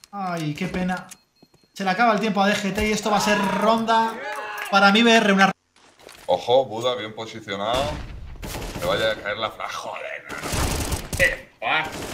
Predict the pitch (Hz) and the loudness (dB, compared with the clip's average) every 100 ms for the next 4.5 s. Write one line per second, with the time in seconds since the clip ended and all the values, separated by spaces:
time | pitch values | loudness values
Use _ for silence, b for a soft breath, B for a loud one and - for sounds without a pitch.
0 | - - - - - - - - - - | -10 -8 -6 -4 -2 0 0 -2 -2 -2
1 | - 165 160 165 170 156 139 151 156 139 | 0 0 2 2 2 0 -2 -2 -2 -4
2 | 131 151 143 120 95 101 131 139 143 139 | -6 -6 -6 -8 -16 -14 -10 -10 -4 -4
3 | 135 151 135 143 135 113 101 131 143 139 | -4 -6 -6 -2 0 -2 -4 -10 -10 -10
4 | 135 135 127 120 120 | -8 -8 -8 -8 -8